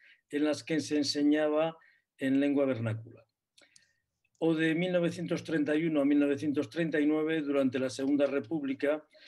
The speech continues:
cuya Constitución reconocía la diversidad lingüística y la posibilidad de enseñar las lenguas regionales.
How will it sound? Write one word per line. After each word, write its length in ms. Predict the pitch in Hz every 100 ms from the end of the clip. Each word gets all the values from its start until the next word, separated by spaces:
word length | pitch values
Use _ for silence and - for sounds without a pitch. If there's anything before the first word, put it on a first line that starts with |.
| - _
cuya 320 | - 143 143 135
Constitución 760 | 143 117 170 156 120 156 160
reconocía 680 | 143 127 131 123 - 151 147
la 140 | 139
diversidad 640 | 131 131 127 113 135 139 143
lingüística 840 | 135 139 151 147 - 139 147 147 -
y 100 | 127
la 220 | 143 113
posibilidad 640 | 135 127 139 135 139 151
de 100 | 135
enseñar 500 | 139 127 127 135 143
las 280 | 131 131 123
lenguas 260 | 131 131 127
regionales. 720 | 117 117 107 - _ -